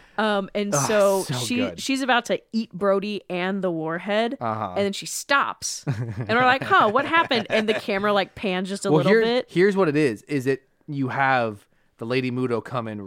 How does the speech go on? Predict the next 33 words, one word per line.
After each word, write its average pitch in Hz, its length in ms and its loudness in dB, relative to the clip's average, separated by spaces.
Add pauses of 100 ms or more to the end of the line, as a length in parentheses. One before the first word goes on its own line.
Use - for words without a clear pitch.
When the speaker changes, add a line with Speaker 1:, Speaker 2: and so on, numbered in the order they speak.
(160)
Speaker 1:
real 131 340 2
close, 110 560 -2
real 156 960 4
Speaker 2:
Yeah. 190 80 2
Speaker 1:
close 120 320 2
on 117 380 0
Ford, 113 560 -2 (260)
and 120 140 -6
it's 113 100 -12
a 113 40 -14
shot 160 240 2
of - 80 -6
him, 135 420 0 (420)
and 139 100 -8
everything 160 280 0
is 120 100 -6
red 123 380 -2
because 123 200 -6
of 117 80 -6
all 117 260 2
of 110 100 -10
the 104 80 -10
fires 113 640 -2
and 104 320 -6
Speaker 2:
Mm-hmm. 165 80 -8
Speaker 1:
the 101 80 -8
flares, 117 680 0 (520)
and 131 180 -2
then 127 80 -2
there's 120 140 -4
this 101 120 -14
blue 117 480 -4
light 117 440 -6